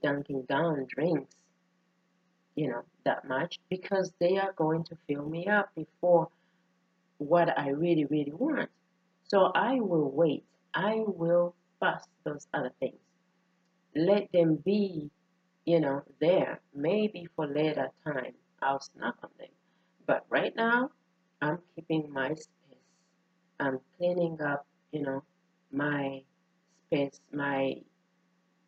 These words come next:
stomach to receive, you know, my spirit, my soul. I'm cleaning it up.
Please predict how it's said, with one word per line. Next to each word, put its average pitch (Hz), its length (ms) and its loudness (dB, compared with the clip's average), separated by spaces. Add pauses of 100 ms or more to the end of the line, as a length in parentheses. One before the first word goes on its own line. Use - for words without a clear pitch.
(340)
stomach 160 440 2 (160)
to 139 220 -2 (360)
receive, 156 720 -4 (720)
you 160 100 2
know, 151 200 2
my 180 280 2
spirit, - 640 -2 (300)
my 185 280 0
soul. 175 540 -4 (460)
I'm 156 200 4 (140)
cleaning 190 380 2
it 156 100 -2
up. 165 260 2